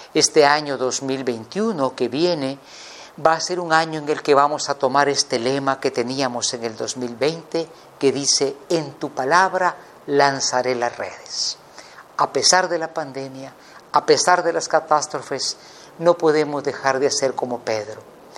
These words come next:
Pedro vio un fracaso. Había toda la noche tratado de pescar y no lo lograba, pero dice, cuando Cristo se lo pide, "En tu palabra lanzaré las redes". Sigamos lanzando las redes de la misión.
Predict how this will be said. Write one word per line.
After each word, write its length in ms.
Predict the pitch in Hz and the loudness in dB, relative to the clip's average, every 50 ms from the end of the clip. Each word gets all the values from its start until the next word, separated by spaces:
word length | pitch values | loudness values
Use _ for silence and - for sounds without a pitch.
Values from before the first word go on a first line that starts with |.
| - - - - - - - - - | -20 -20 -20 -18 -18 -18 -18 -2 4
Pedro 280 | - 254 285 277 262 226 | 4 4 6 4 2 2
vio 140 | 202 214 202 | 2 0 -2
un 100 | 202 - | -2 -2
fracaso. 640 | - 196 175 - - 117 107 - - - - 143 - - - - - - - - - - | 0 0 0 0 -2 -4 -4 -4 -6 -8 -8 -12 -16 -20 -20 -20 -20 -20 -20 -18 -8 -2
Había 400 | 156 143 135 156 156 147 143 143 | -2 -2 0 2 2 0 2 4
toda 200 | 156 151 143 139 | 6 6 6 6
la 80 | 127 123 | 4 0
noche 420 | 127 139 156 151 151 - - 139 | 0 -2 -4 -4 -4 -8 -8 -6
tratado 480 | - 139 139 135 - 143 143 139 135 131 | -2 -2 -2 0 2 2 2 4 2 0
de 100 | 120 123 | -2 -4
pescar 600 | - - 123 - - - 196 196 208 202 - - - | -4 -4 -4 -4 0 2 4 4 4 2 -2 -8 -8
y 100 | 175 147 | -6 -4
no 160 | 123 127 127 123 | -2 -2 -2 -2
lo 80 | 120 | -2
lograba, 580 | 113 110 107 110 156 196 226 233 202 143 113 - - - - - - - - - - | -4 -4 -2 2 4 6 6 6 4 2 0 -2 -8 -20 -20 -20 -20 -20 -20 -8 -2
pero 180 | - 156 139 135 | 0 0 0 0
dice, 500 | 131 147 143 - - - 143 131 123 123 | -2 -4 -4 -4 -4 -2 -2 -4 -4 0
cuando 340 | - 143 135 127 120 110 - | 2 2 2 2 -2 -8 -8
Cristo 340 | - 127 123 - - - | -8 -6 -6 -6 -4 -4
se 160 | 127 - - 120 | -4 -4 -6 -6
lo 100 | 113 - | -8 -8
pide, 400 | - 196 226 233 226 220 208 - - - - - - - - - - | -6 -4 -4 -2 -2 -2 -2 -4 -8 -16 -20 -20 -20 -20 -20 -4 0
"En 180 | - 170 139 127 | 2 2 2 0
tu 180 | - 160 143 - | -2 -6 -4 0
palabra 560 | - 127 131 156 180 196 180 190 180 175 165 - - - - - - | 0 2 4 4 4 4 2 0 -4 -6 -6 -12 -20 -20 -20 -10 -2
lanzaré 540 | 151 135 139 135 127 - - 131 123 127 120 | 0 2 2 2 2 2 0 0 0 -2 -2
las 200 | 110 117 113 - | -4 -6 -6 -8
redes". 540 | 113 104 95 - - - - - - - - - - - - - - - - - | -10 -12 -12 -14 -14 -10 -8 -8 -8 -8 -10 -14 -20 -20 -20 -20 -20 -20 -20 -8
Sigamos 480 | - - - 151 143 175 175 165 160 156 | -4 -2 -2 2 2 2 2 2 0 -2
lanzando 500 | 156 160 147 - - 165 160 151 151 143 | -2 -2 -2 0 2 2 2 2 2 0
las 160 | 135 135 131 | 0 0 2
redes 300 | - 143 147 135 127 110 | 2 2 2 0 0 0
de 80 | 123 120 | -2 -2
la 100 | 113 110 | -4 -4
misión. 420 | 117 117 - - - 110 104 | -6 -4 -4 -4 -4 -6 -8